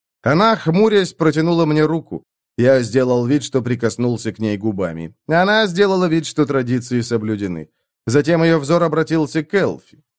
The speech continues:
Я, признаюсь, затаил дыхание, ибо от взгляда Фрог сложно что-то скрыть. «Хм, наконец-то ты решился. Наконец-то!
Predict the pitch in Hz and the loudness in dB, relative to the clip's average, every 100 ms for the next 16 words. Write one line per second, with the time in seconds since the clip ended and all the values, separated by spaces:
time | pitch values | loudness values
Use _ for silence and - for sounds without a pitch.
0 | - 101 110 117 120 117 120 117 113 107 | -8 0 2 0 -2 -4 -2 0 0 -4
1 | 101 117 120 123 123 139 123 196 165 135 | -4 -4 -2 -2 -2 -4 -2 -2 0 0
2 | 131 117 117 104 110 104 101 107 104 92 | 0 2 0 0 -8 -2 -2 -2 -4 -6
3 | 87 - - 170 127 90 85 - 87 92 | -6 -8 -6 -2 -2 -4 -12 -12 -10 -10
4 | - - 80 - _ _ _ _ _ _ | -10 -12 -12 -16 _ _ _ _ _ _
5 | _ - 151 147 139 156 _ _ _ _ | _ -4 -2 -2 -6 -12 _ _ _ _
6 | - 180 180 170 143 107 92 85 - 135 | -4 0 0 0 0 0 -4 -8 -10 -10
7 | 120 139 131 139 - 180 95 - - 80 | -4 -2 -2 -6 -8 -10 -10 -12 -12 -12
8 | 78 _ _ - 156 160 185 185 220 208 | -12 _ _ -4 -2 0 0 2 0 -2
9 | - - - - | -6 -10 -6 -6